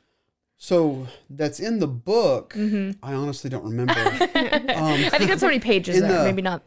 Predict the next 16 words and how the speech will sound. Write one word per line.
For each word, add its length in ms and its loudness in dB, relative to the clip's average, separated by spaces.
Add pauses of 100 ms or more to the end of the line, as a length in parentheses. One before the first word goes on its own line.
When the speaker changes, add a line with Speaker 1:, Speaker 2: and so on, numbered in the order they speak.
(120)
Speaker 1:
in 100 2
the 80 6
original 540 2
Word 340 0
doc 300 2
draft, 540 -2
there 120 -2
were, 300 -4 (360)
uh, 160 -16
there's 220 -6
well 180 2
over 220 2
a 40 2
hundred 300 -4
in 140 -2
there. 460 -2